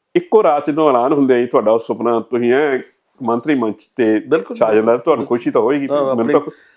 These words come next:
Speaker 2: ਆਪਣੀ ਕਿਰਤ ਦਾ ਜਦੋਂ ਫਲ ਮਿਲਦਾ
Speaker 1: ਬਿਲਕੁਲ,
Speaker 2: ਹੈਗਾ,
Speaker 1: ਹਾਂ, ਬਿਲਕੁਲ, ਮੈਨੂੰ ਤਾਂ
Speaker 2: ਤੇ ਉਹ
Speaker 1: ਖੁਸ਼ੀ ਹੋਈ।
Speaker 2: ਲੱਗਦਾ ਹੈ ਨਾ ਜੀ,
Speaker 1: ਹਾਂ, ਮੈਨੂੰ
Speaker 2: ਬਹੁਤ
Speaker 1: ਬਹੁਤ
Speaker 2: ਵਧੀਆ
Speaker 1: ਖੁਸ਼ੀ,
Speaker 2: ਲੱਗਦਾ ਹੈਗਾ।
Speaker 1: ਮੈਨੂੰ ਤਾਂ ਬਹੁਤ ਖੁਸ਼ੀ ਹੋਈ।
Speaker 2: ਅੱਛਾ, ਮੈਨੂੰ ਇਹ ਲੱਗਦਾ ਹੁੰਦਾ ਕਿ ਜਿਹੜਾ ਢਾਹਾਂ ਅਵਾਰਡ ਹੈ ਨਾ, ਪੰਜਾਬੀ ਸਾਹਿਤ ਦਾ ਨੋਬਲ ਪੁਰਸਕਾਰ ਆ।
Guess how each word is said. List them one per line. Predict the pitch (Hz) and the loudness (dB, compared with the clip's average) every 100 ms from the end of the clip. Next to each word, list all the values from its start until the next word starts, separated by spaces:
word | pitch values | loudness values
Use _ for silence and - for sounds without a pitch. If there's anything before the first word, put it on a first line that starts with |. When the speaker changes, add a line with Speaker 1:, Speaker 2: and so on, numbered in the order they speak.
| _ 139 | _ -4
Speaker 2:
ਆਪਣੀ | 127 160 160 156 | -2 0 0 -2
ਕਿਰਤ | 151 151 156 | -2 -2 0
ਦਾ | 156 160 | 0 0
ਜਦੋਂ | 151 143 | 0 -2
ਫਲ | 131 | -2
ਮਿਲਦਾ | 135 131 127 | -2 0 2
Speaker 1:
ਬਿਲਕੁਲ, | 143 143 | 2 2
Speaker 2:
ਹੈਗਾ, | 139 | 2
Speaker 1:
ਹਾਂ, | 107 - | 0 -2
ਬਿਲਕੁਲ, | 110 123 123 | -4 -2 -2
ਮੈਨੂੰ | 131 | 0
ਤਾਂ | 156 | 2
Speaker 2:
ਤੇ | |
ਉਹ | 143 | 2
Speaker 1:
ਖੁਸ਼ੀ | 143 | 2
ਹੋਈ। | 160 | 2
Speaker 2:
ਲੱਗਦਾ | 117 123 123 | 0 -2 -2
ਹੈ | |
ਨਾ | 147 | -2
ਜੀ, | 208 254 | -4 -4
Speaker 1:
ਹਾਂ, | 107 110 | -4 -2
ਮੈਨੂੰ | 117 | -2
Speaker 2:
ਬਹੁਤ | 123 120 | -2 0
Speaker 1:
ਬਹੁਤ | 120 | 0
Speaker 2:
ਵਧੀਆ | 127 113 | 0 -2
Speaker 1:
ਖੁਸ਼ੀ, | 107 | -4
Speaker 2:
ਲੱਗਦਾ | 110 101 | -8 -8
ਹੈਗਾ। | 101 | -8
Speaker 1:
ਮੈਨੂੰ | 113 117 | -8 -4
ਤਾਂ | 117 | -2
ਬਹੁਤ | 120 | -2
ਖੁਸ਼ੀ | 139 127 117 | -2 -4 -2
ਹੋਈ। | |
Speaker 2:
ਅੱਛਾ, | 127 226 | 0 2
ਮੈਨੂੰ | 190 196 | 2 2
ਇਹ | 220 | 2
ਲੱਗਦਾ | 208 175 170 | 2 0 -2
ਹੁੰਦਾ | 190 | -2
ਕਿ | 214 202 190 185 | -4 -2 -2 -4
ਜਿਹੜਾ | 165 160 | -6 -6
ਢਾਹਾਂ | 175 156 139 | -4 -4 -2
ਅਵਾਰਡ | 156 131 139 | 0 0 0
ਹੈ | 131 | -2
ਨਾ, | 123 143 | -4 -10
ਪੰਜਾਬੀ | 127 123 123 123 147 143 | -8 -6 -6 -6 -10 -10
ਸਾਹਿਤ | - 110 120 | -10 -10 -8
ਦਾ | 135 | -10
ਨੋਬਲ | 127 113 120 | -10 -8 -8
ਪੁਰਸਕਾਰ | 120 110 - 98 | -8 -12 -10 -10
ਆ। | - | -10